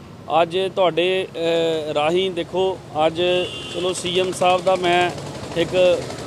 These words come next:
ਵਫਾਦਾਰ ਸਿਪਾਹੀ ਹਾਂ ਤੇ ਮੈਂ ਆਪਣਾ ਵੀ, ਅ, ਉਹਨਾਂ ਤੱਕ ਇਹ ਸੁਨੇਹਾ ਪਹੁੰਚਾਵਾਂਗਾ ਕਿ ਜੇ ਸਾਡੀ ਕੋਈ ਧੀ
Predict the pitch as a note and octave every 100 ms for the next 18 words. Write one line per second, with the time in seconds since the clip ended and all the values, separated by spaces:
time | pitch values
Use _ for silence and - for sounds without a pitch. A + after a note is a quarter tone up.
0 | C#3+ E3 F#3+ F#3 F#3+ F3+ F3+ D3+ F3 G3
1 | F3+ D3 - - - - - - D#3 E3
2 | F3 F3 F3 F3 E3+ - C#3+ D#3 F3 F#3+
3 | G3 F#3 - - - - - - - D#3
4 | F3 G#3+ G#3 A3 A3+ G#3 - D#3 D3+ D#3
5 | D#3 E3 F3+ F3 F3 F#3+ E3+ F3 - E3
6 | F3 F3+ F#3 E3 D3+ E3+ F#3 F3+ G3 F3+
7 | E3 F3+ F#3 D#3 D3+ E3 F3 F3+ D#3+ D#3+